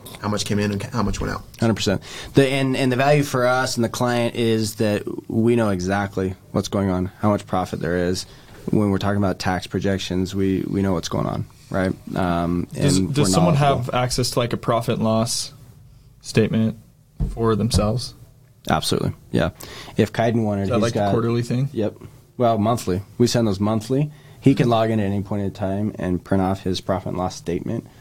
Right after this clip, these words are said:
Speaker 2: but we send those to him monthly, and then quarterly, we're jumping on a, on a phone call and going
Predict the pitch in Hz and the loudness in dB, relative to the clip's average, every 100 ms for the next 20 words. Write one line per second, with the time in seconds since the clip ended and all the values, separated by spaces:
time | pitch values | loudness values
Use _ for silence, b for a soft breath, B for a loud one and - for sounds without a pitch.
0 | B - 95 98 - 101 92 87 - - | B 0 2 2 2 2 2 0 -4 -4
1 | 92 98 101 104 - 104 101 117 117 - | -2 0 -2 -2 -2 -2 0 0 0 0
2 | 95 92 90 - 165 135 101 101 - B | 0 0 -2 0 0 2 2 0 -2 B
3 | B B B B 113 98 98 92 101 95 | B B B B 0 2 2 0 0 0
4 | 95 92 90 87 - - 87 85 82 - | 0 0 0 -2 -8 -8 -4 -4 -4 -4
5 | 92 85 - 76 76 80 85 85 80 | -2 -2 -2 -4 -4 -4 -2 -2 -4